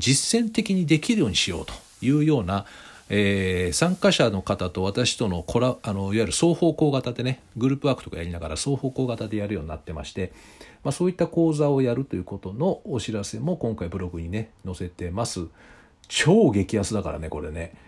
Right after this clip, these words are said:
えー、いいの？この金額でっていうぐらいの超激安なんで、人数も上限ちょっと決めてあるのかな。なので、もし、あのー、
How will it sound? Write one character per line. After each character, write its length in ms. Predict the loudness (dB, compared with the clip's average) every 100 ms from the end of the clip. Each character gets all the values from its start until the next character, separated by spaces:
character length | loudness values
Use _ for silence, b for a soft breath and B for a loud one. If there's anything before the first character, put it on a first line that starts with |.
| B B B
え 420 | -2 -2 -2 -2 2
ー、 40 |
い 60 | 4
い 40 |
の？ 120 | 4
こ 80 | 2
の 100 | -2
金 140 | 0
額 220 | -2 -2 -4
で 80 |
っ 40 | -6
て 160 | -6
い 40 | -6
う 20 |
ぐ 80 | -4
ら 120 | -6
い 40 |
の 200 | -6 -10 -8
超 240 | 0 0
激 260 | 0 -4 -6
安 200 | -6 -6
な 80 | -8
ん 80 |
で、 200 | -8 -10 -12 B B B
人 260 | -2 2 2
数 100 | 0
も 340 | -2 -4 -6 -6
上 220 | 0 2
限 200 | 2 0
ち 80 | -2
ょ 20 |
っ 40 |
と 80 | -8
決 140 | -6 -4
め 120 | -4
て 140 | -2
あ 60 | -2
る 80 | -2
の 120 | -4
か 140 | -4
な。 440 | 0 4 4 2 -2 _ _ _
な 120 | -2
の 100 | 0
で、 160 | 2 4
も 140 | 2
し、 260 | 2 2 2
あ 120 | 2
の 540 | 4 4 4 2
ー、 20 | 0